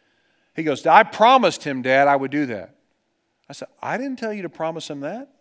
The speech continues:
That, that's you, that's on you. That's not on me." I said, "No, you're not gonna." He said, "I'm gonna take the car. I'm gonna go get, tell my, do, uh, pick my friend up like I told him I was going to." <laughs> I said, "No, you're not, actually. You're not gonna do that."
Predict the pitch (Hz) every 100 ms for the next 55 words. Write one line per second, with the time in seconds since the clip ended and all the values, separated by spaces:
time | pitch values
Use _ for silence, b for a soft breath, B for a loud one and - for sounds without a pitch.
0 | _ _ 139 131 135 - 139 131 156 -
1 | 185 185 220 226 190 247 190 190 226 190
2 | 208 202 - b b b b 143 170 165
3 | 170 170 175 156 143 135 147 143 185 262
4 | 220 202 208 208 165 151 170 160 147 147
5 | 151 - 165 156 143 156 160 165 b b
6 | b b 135 127 190 156 - 247 190 175
7 | 175 185 254 269 214 147 127 123 113 104
8 | 101 - - - 156 180 185 226 196 156
9 | 143 - 101 _ B B B 156 214 196
10 | 156 135 120 101